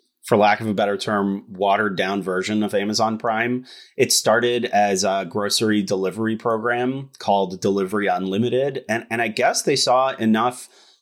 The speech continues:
uh, traction, they saw enough benefit from it that they decided to expand, uh,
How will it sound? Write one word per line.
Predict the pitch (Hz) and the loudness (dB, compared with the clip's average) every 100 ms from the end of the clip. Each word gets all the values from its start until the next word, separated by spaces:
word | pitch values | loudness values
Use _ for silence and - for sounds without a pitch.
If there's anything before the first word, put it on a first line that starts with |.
| - | 0
uh, | 101 98 | 2 2
traction, | - 110 123 - 160 180 175 _ | 0 -2 0 0 2 0 -2 _
they | 110 | 0
saw | 101 120 113 | 2 4 4
enough | 107 107 104 | 4 0 0
benefit | 98 101 113 139 | -2 -2 -2 -4
from | - 135 131 | -2 -2 -2
it | 139 | -4
that | 117 | -2
they | 104 | -2
decided | 98 - 104 107 101 | 0 2 4 2 0
to | 107 | -2
expand, | 90 - - 110 98 101 104 - _ _ _ | 2 2 2 2 0 0 -2 -4 _ _ _
uh, | - 101 95 95 | 2 4 4 0